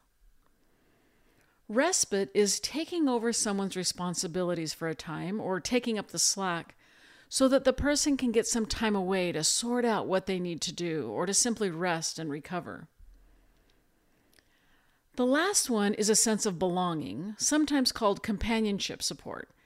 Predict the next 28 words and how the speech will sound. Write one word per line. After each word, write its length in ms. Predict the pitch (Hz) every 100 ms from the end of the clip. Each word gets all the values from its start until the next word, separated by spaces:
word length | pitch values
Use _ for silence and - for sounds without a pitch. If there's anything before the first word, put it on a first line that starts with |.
| _ -
It's 200 | 285 311
the 140 | - 320
shared 460 | - 262 254 254
social 420 | 214 247 240 - 196
activities 540 | 170 - 170 180 170
people 320 | - 202 202
find 400 | - 214 208 175
in 140 | 165 175
clubs, 640 | - - 226 180 123 139 -
church, 580 | - 214 147 - - -
or 480 | 170 170 165 175 196
other 200 | 202 196
groups. 520 | 160 175 127 - - - _ _ _ _ _ _ _ _ _ _ _ _ _ _
Sometimes 680 | - - 392 - 262 220 220
when 80 | 226
we 100 | 202
try 280 | - 202 185
to 80 | 202
support 400 | 208 - 202 -
others, 440 | 175 165 170 165
it 160 | 254 262
doesn't 300 | 302 302 277
always 340 | 226 226 214
come 220 | - 214
across 640 | 190 - - 196 175 - -
as 360 | 190 196 190 175
social 420 | - 180 165 175
support. 520 | - 170 - 175 131